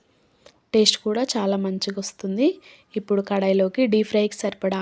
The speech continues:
ఆయిల్ వేసుకుందాం. ఆయిల్ బాగా హీట్ అవ్వాలి. ఆయిల్ హీట్ అవ్వగానే సిమ్లోకి అడ్జస్ట్ చేసుకుని ముందుగా కలిపి పెట్టుకున్న పీసుల్ని ఒక్కొక్కటి వేసుకుని డీప్ ఫ్రై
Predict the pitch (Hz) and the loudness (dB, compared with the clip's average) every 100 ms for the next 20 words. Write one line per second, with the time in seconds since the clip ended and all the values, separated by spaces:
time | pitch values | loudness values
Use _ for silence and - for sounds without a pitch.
0 | 185 196 185 190 - 196 208 294 370 _ | 0 0 0 -2 -6 -6 -2 -2 -2 _
1 | _ - - _ - 196 196 190 254 381 | _ -20 -20 _ -10 -2 0 2 2 0
2 | - _ _ _ 208 202 208 202 208 202 | -6 _ _ _ -4 0 0 2 0 0
3 | 190 190 185 254 381 - _ _ _ _ | -4 -4 0 0 0 -4 _ _ _ _
4 | _ _ _ _ _ _ _ _ _ _ | _ _ _ _ _ _ _ _ _ _
5 | _ _ - 214 202 214 220 339 466 - | _ _ 0 2 4 4 6 4 2 -8
6 | _ _ - 233 233 220 202 214 226 302 | _ _ 0 2 4 2 0 0 2 2
7 | - 226 220 220 240 269 208 185 208 - | 2 4 4 2 2 2 2 0 -2 -2
8 | - 202 196 214 247 370 - - - - | -4 -2 -4 0 2 2 0 -16 -14 -4
9 | 226 220 220 220 202 202 - 202 - 196 | 0 2 0 0 -2 -2 -4 -6 -6 -4
10 | 196 202 202 - 196 202 311 453 _ _ | -4 -2 -2 -2 -4 0 0 -2 _ _
11 | _ 202 202 202 202 214 233 202 196 - | _ -8 -6 -6 -4 -2 -2 -2 -2 -6
12 | 226 285 381 - - - _ 202 196 196 | -4 -2 -4 -12 -20 -20 _ 2 4 4
13 | 196 | 0